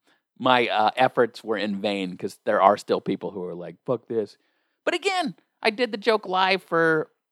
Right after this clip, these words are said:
whatever, three years or something, and the amount of people who ever said anything to me in person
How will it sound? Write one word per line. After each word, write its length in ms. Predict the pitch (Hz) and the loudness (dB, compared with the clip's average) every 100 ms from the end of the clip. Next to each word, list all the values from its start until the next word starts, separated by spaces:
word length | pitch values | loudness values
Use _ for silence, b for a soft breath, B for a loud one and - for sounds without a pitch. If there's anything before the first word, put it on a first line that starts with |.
| _ _ | _ _
whatever, 400 | 160 180 196 113 | -2 0 2 0
three 280 | - 143 151 | -2 -6 -4
years 340 | 151 180 170 | 0 0 0
or 80 | 123 | -2
something, 440 | 117 120 139 139 | -4 -8 -6 -4
and 140 | 127 139 | -2 0
the 60 | |
amount 280 | 139 151 160 | 2 4 2
of 100 | 151 | 0
people 260 | 160 143 135 | -4 -6 -4
who 180 | 131 117 | -2 0
ever 180 | 135 135 | -2 -4
said 220 | 135 127 | -6 -6
anything 380 | 131 135 127 120 | -4 -4 -4 -6
to 80 | |
me 180 | 117 110 | -6 -6
in 180 | 117 117 | -6 -6
person 460 | 127 110 - 107 | -2 -4 -4 -10